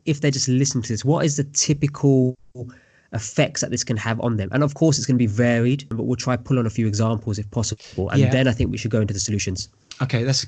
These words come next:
Speaker 2: very good point, Ash. Good way of looking at it. Okay, so, so you've had a bad experience. How does it affect you? Again, I know this
Speaker 1: You've
Speaker 2: will
Speaker 1: had
Speaker 2: probably
Speaker 1: a bad negative experience. So, uh,
Speaker 2: Yes.
Speaker 1: the, the real focus
Speaker 2: A
Speaker 1: here,
Speaker 2: reaction,
Speaker 1: so somebody's
Speaker 2: a reaction from
Speaker 1: a
Speaker 2: somebody.
Speaker 1: reaction.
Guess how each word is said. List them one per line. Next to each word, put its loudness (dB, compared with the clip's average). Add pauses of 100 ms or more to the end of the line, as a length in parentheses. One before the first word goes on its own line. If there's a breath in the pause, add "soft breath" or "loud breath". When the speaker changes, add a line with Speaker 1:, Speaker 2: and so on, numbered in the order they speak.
(160)
Speaker 2:
very 2
good -4
point, -4
Ash. -8
Good -6
way 0
of 0
looking -4
at -6
it. -8
Okay, -2
so, 0 (300 loud breath)
so 2
you've 8
had 6
a 6
bad 4
experience. -2 (240)
How -4
does -2
it -8
affect -4
you? -4 (840 loud breath)
Again, 0
I 0
know 4
this -2
Speaker 1:
You've 0
Speaker 2:
will 2
Speaker 1:
had 2
Speaker 2:
probably 4
Speaker 1:
a 2
bad 0
negative 2
experience. -6
So, 0
uh, 0 (400 loud breath)
Speaker 2:
Yes. 0
Speaker 1:
the, -2
the 0
real 2
focus -2
Speaker 2:
A 4
Speaker 1:
here, 8
Speaker 2:
reaction, 6
Speaker 1:
so -2
somebody's 2
Speaker 2:
a 6
reaction 4
from 2
Speaker 1:
a 2
Speaker 2:
somebody. 2
Speaker 1:
reaction. -8